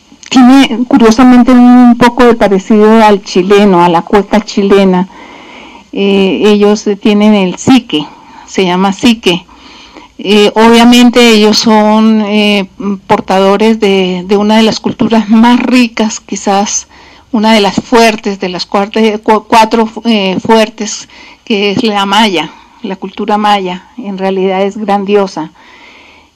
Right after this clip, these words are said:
Y, y eso también hay que hacerlo trascender y sentirse muy orgulloso de esa tradición maya. Porque, eh, está ocurriendo un fenómeno muy triste, y es que los jóvenes se están, eh, aculturando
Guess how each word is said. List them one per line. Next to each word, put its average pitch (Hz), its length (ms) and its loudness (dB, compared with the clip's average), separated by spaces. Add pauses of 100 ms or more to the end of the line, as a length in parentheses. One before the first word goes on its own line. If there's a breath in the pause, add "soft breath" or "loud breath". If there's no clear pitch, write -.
(120)
Y, 220 600 0
y 226 220 2
eso 226 340 0
también 208 380 -4
hay 233 160 0
que 240 480 -2
hacerlo 208 500 -2
trascender 220 720 -2
y 226 260 -2
sentirse 208 460 -4
muy 320 420 4
orgulloso 220 800 0 (480)
de 202 380 -6
esa 220 240 -6
tradición 190 720 -8
maya. 190 680 -6 (800 soft breath)
Porque, 226 480 0
eh, 208 180 -6
está 220 440 -2
ocurriendo 208 480 -4
un 226 80 0
fenómeno 233 480 0
muy 202 160 -6
triste, 285 440 -2
y 196 200 -4
es 208 160 -2
que 226 420 -4
los 220 180 0
jóvenes 233 600 0
se 226 80 -4
están, 208 540 -2
eh, 214 520 -2
aculturando 208 1000 -2